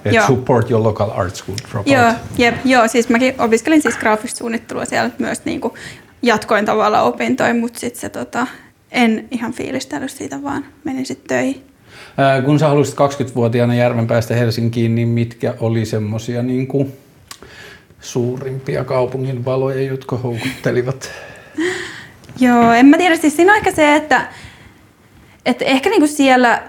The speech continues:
Speaker 2: me kuitenkin, niinku, jostain kolmetoistavuotiaasta asti aina salaa mentiin
Speaker 1: Hmm.
Speaker 2: sitten stadionjunalla, että, että se oli, niinku, tuttu kaupunki. Mä aloitin, aloitin, tota, kuitenkin, niinku, kuusitoista, äh, seitsemäntoistavuotiaana jo olin, olin, tota, taittajana,
Speaker 1: Hmm.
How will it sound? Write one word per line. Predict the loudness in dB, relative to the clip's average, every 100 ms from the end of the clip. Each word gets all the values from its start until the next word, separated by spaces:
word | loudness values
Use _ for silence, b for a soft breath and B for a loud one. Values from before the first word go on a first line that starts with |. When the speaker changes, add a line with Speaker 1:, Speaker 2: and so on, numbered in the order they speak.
| -10 B B
Speaker 2:
me | 4 4
kuitenkin, | 4 4 4 4
niinku, | 2 2
jostain | 0 0 -2
kolmetoistavuotiaasta | 2 2 2 -4 -4 -4 -2 -4 -4 -8
asti | -6 -6
aina | -4
salaa | -4 -2 -2 -2
mentiin | -2 -2 -4 0
Speaker 1:
Hmm. | 2
Speaker 2:
sitten | 2
stadionjunalla, | 0 -2 0 0 0 0 0 2 2
että, | 0 -6 -10
että | -10 -8
se |
oli, | -6 -4
niinku, | -4 -4
tuttu | -4 -6 -4
kaupunki. | -2 -2 -2 -2 -2 -2
Mä | 0
aloitin, | 0 0 -2 -4 -8 -2
aloitin, | 0 0 -2
tota, | -4 0 0 0 -4 b b b b b _ _ -20 -10
kuitenkin, | -8 -6 -6 -6
niinku, | -6 -10
kuusitoista, | -12 -4 -4 -2 -6 -6 -14 -8 -2
äh, | -2 -2 -6 -12
seitsemäntoistavuotiaana | -2 0 2 0 0 -2 -4 -4 -2 -2 -2
jo | -2 -2 -4
olin, | -2 -2 0 -4 -8 _ -4
olin, | -2 0
tota, | -2 -2
taittajana, | 2 2 2 -4 -4 -4
Speaker 1:
Hmm. | -6